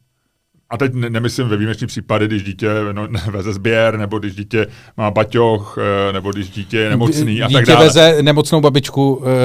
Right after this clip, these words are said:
Speaker 2: eh, která veze, eh, balíček, který, <laughs> ve kterým je pračka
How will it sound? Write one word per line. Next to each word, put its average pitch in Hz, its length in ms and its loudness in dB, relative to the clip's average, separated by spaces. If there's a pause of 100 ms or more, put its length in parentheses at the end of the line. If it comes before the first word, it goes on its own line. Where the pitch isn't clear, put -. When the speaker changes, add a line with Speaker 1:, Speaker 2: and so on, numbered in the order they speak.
(220)
Speaker 2:
eh, 131 40 -2
která 139 380 6
veze, 131 560 6
eh, 127 260 -2
balíček, 131 680 2 (260)
který, 139 600 6 (240)
<laughs> - 260 -10
ve 160 100 6
kterým 151 360 4
je 151 100 8
pračka 135 760 6